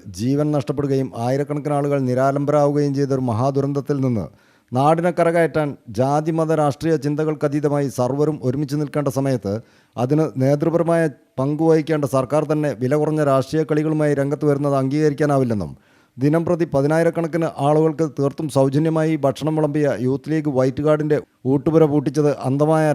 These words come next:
രാഷ്ട്രീയ വിരോധമാണെന്നും യോഗം ആരോപിച്ചു. യോഗത്തിൽ സി കെ കാസിം അധ്യക്ഷത വഹിച്ചു. സംസ്ഥാന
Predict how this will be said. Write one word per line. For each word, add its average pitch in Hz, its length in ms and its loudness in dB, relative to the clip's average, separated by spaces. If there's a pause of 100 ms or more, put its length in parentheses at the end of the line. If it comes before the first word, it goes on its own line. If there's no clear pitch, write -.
രാഷ്ട്രീയ 147 460 0
വിരോധമാണെന്നും 147 600 2 (460)
യോഗം 135 260 4 (180)
ആരോപിച്ചു. 117 380 2 (960)
യോഗത്തിൽ 135 300 6 (100)
സി 135 180 0
കെ 147 140 4
കാസിം 139 320 2 (300)
അധ്യക്ഷത 120 380 0
വഹിച്ചു. 117 260 2 (460)
സംസ്ഥാന 127 320 0